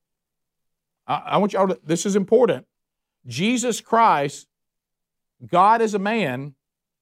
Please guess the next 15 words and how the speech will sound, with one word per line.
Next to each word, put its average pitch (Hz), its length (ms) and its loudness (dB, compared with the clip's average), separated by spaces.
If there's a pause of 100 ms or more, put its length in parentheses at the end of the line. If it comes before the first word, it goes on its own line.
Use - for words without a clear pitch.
(500)
one 160 160 0
hundred 208 160 0
percent 202 380 -4
God, 180 260 2
one 151 140 -6
hundred 196 160 -2
percent 180 260 -6
man, 180 180 -4
somebody 208 400 0
stood - 200 -6
up 190 60 -4
and 165 60 -10
said, 160 160 -6
"Hey, 208 280 2
Jesus, 170 720 -6